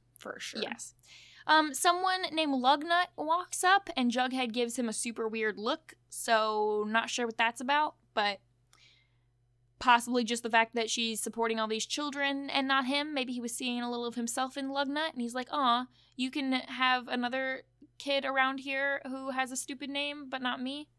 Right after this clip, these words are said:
Speaker 1: Yeah, no, I think that's one hundred percent it. Like, imagine your mom being like, "No, you can't come stay with me. You have to live on your own," uh, and then finding out that she is supporting a ton of people your same age. I would be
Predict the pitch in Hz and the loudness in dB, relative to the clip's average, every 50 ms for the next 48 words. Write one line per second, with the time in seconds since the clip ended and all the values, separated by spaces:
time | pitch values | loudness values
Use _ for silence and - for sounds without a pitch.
0 | _ _ _ _ 311 359 269 220 220 254 269 226 214 208 - 285 269 294 277 269 | _ _ _ _ 6 6 6 6 6 6 8 8 8 6 6 4 4 6 6 6
1 | 269 277 269 247 226 226 302 311 254 220 233 233 196 - - - 202 196 - - | 6 4 2 0 2 2 2 2 2 2 0 -2 -2 -2 -2 -2 -2 -4 -2 0
2 | 233 240 277 262 247 226 220 254 277 277 320 294 285 269 247 233 214 226 240 240 | 2 4 4 6 6 8 8 6 6 6 4 4 4 4 4 6 6 6 6 6
3 | 226 214 220 226 226 220 214 208 202 202 208 214 220 233 233 220 196 196 196 202 | 4 2 0 0 0 0 0 0 0 -2 -2 2 6 6 8 8 6 4 2 -2
4 | - _ _ _ _ - - _ 208 190 214 233 240 240 233 - - - 214 220 | -6 _ _ _ _ -20 -20 _ -6 -2 0 0 0 0 -2 -4 -4 0 4 8
5 | 226 233 226 - - - - 226 233 233 226 - - 214 208 214 208 208 202 202 | 8 8 8 4 0 -4 -2 0 2 2 0 2 2 2 2 4 2 0 -2 -2
6 | 208 196 165 156 160 202 220 - - - - - _ - 214 220 220 226 220 214 | -4 -4 -2 -2 -2 -2 -4 -6 -10 -18 -20 -20 _ -2 0 2 4 4 4 2
7 | 220 214 - 240 226 208 214 - 226 220 214 226 226 226 220 226 226 208 214 208 | 0 -2 -2 -4 -4 -4 -6 -8 -6 -2 2 2 2 4 4 4 2 4 2 2
8 | 202 208 - - - 226 233 214 185 180 185 196 208 226 247 - - - - - | 2 0 2 2 4 4 4 4 4 4 2 2 2 2 0 0 -4 -12 -18 -18
9 | - - - _ 220 208 214 208 - - 226 233 233 226 214 226 214 - 226 208 | -18 -20 -2 _ 4 6 8 8 10 10 8 8 8 6 4 2 0 0 0 2
10 | 208 208 208 202 202 190 196 220 247 220 - - 220 214 208 196 - - 196 - | 2 2 2 0 0 0 0 2 0 -2 -2 -2 -2 -2 -2 -4 -4 -6 -6 -4
11 | 202 202 202 202 202 202 208 208 208 - 202 202 202 202 202 202 202 202 208 233 | -4 -2 -2 0 -2 -2 -2 -2 -4 -4 -4 -4 -2 0 0 -2 -2 -4 -10 -16
12 | - _ _ _ _ _ - - 214 202 208 196 202 202 202 208 202 202 196 - | -20 _ _ _ _ _ -6 -4 -4 -2 0 0 0 0 0 -2 -4 -4 -4 -6
13 | 214 202 202 196 208 214 208 226 240 233 - - _ - 254 269 247 240 220 214 | -6 -6 -6 -6 -6 -4 -4 -4 -4 -6 -10 -10 _ -4 -2 0 0 0 -2 -4
14 | 196 196 214 208 208 208 202 208 | -4 -4 -6 -6 -4 -4 -4 -4